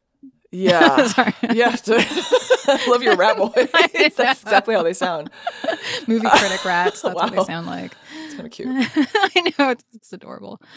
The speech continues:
Speaker 2: Okay. One of the things that, uh, like, you could just go back through the movie and, like, just pay attention to the symbolism, like,
Speaker 1: Mm-hmm.
Speaker 2: water, reflections, all of that.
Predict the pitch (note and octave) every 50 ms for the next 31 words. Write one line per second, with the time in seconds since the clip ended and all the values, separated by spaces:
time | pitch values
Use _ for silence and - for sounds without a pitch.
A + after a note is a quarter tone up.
0 | - - _ _ _ _ _ _ _ - A3 A3+ G3+ E3 C#3+ F#3+ A3 A#3+ C4 D4+
1 | F4 F4+ D#4+ C4+ B3 A#3+ A3 A3 G3+ F#3+ G3 F3+ F3 E3+ E3 E3 - - _ _
2 | _ _ _ _ _ G#3+ A3 A3+ G3+ F#3 - - _ _ - G#3+ G3 - - A3+
3 | G#3+ A#3 A3 A#3 A#3+ - - _ _ _ _ _ _ _ _ _ _ _ _ _
4 | _ _ G3+ - A3+ A3 A3 A3 G#3 G#3 G#3+ - - G#3 F#3+ F#3+ F#3 F3+ F3 E3+
5 | E3 E3 E3 E3 E3 D#3+ - - - E3+ E3+ E3+ E3 E3 E3 E3 E3+ - - -
6 | _ _ _ _ _ _ _ _ _ _ _ _ - F3+ E3+ E3+ F3+ F3 - -
7 | - - - G#3+ G3+ F#3+ F#3 G3+ G3 F#3+ F#3 G3 G3 F#3+ F#3 G3 F#3 F3+ - -
8 | F#3 F3+ F3+ F3+ F3 E3+ E3+ F3+ F3 F3 E3+ E3+ E3 D#3 D3+ D#3 - _ _ _
9 | _ - F3 F#3 F3 F3 F3 E3 E3 E3 E3 E3 E3 E3 E3 E3 E3 E3 A#2 E3+
10 | E3 - - D#3+ E3 - - E3 D#3+ D#3 D#3 D#3 D#3 D#3 D#3+ D#3+ - - - E3
11 | D#3+ D#3+ D#3+ D#3+ D#3 D3+ D#3 -